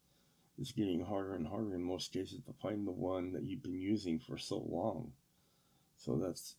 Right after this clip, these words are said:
that's another issue that's out there now that all of us are dealing with, and it gets, it gets ups-, you know, it upsets me once in a while when I go to the doctor and say they don't have any, and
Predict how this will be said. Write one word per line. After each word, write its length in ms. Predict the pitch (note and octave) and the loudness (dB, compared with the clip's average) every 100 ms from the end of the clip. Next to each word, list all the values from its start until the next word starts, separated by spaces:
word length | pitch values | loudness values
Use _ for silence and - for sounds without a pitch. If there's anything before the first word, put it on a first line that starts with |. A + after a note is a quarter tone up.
| _ | _
that's 220 | - A2+ | 0 2
another 360 | G2 G2 G2 G#2 | 2 4 4 2
issue 420 | - F#2 - C3+ | 0 0 0 0
that's 260 | - C2 - | 0 -2 0
out 220 | B1+ E2 | -2 0
there 140 | - E2+ | -2 -2
now 260 | D#2+ F2+ E2+ | 0 -2 -2
that 220 | D#2 B1 - | 0 -2 -2
all 260 | - F#2 F2 | 2 2 2
of 60 | F2+ | -2
us 160 | D#2+ | -2
are 80 | D#2+ | -2
dealing 460 | - G2+ F#2+ - C2 | -2 -2 -2 -2 -2
with, 220 | B1+ - - | -2 -4 -8
and 240 | - - - _ _ _ - _ _ | -8 -8 -12 _ _ _ -20 _ _
it 160 | - G2+ | -6 0
gets, 240 | G2+ - - _ - | 0 0 -8 _ -2
it 180 | A2+ | 2
gets 380 | G#2+ G#2+ - - - - | 4 4 4 -4 -8 -2
ups-, 320 | G#2+ - - - _ | 0 0 -2 -4 _
you 100 | A#2+ | 6
know, 120 | G2+ | 6
it 100 | A2 | 6
upsets 480 | G#2+ - - F2 - | 4 2 2 2 2
me 140 | D#2+ F2+ | -2 0
once 300 | F2+ E2+ - | -2 -2 -2
in 80 | |
a 40 | F#2 | -2
while 300 | E2+ F2 E2+ | 2 2 2
when 220 | F#2+ E2 | 0 0
I 160 | E2 C3 - - - - _ - | 0 -2 -6 -20 -20 -20 _ 4
go 100 | A2 | 6
to 140 | G#2 | 6
the 80 | G2 | 4
doctor 520 | F#2+ G#2 - G#2 G#2 | 4 2 2 2 4
and 160 | G2+ F#2+ | 4 0
say 280 | - G2 G#2+ | 2 4 4
they 140 | G2+ | 4
don't 220 | G2+ - | 2 2
have 240 | G#2 G2+ G2 | 2 2 2
any, 340 | G2+ G2+ G2+ | 2 4 4
and 340 | F#2 D2 - | 2 0 -4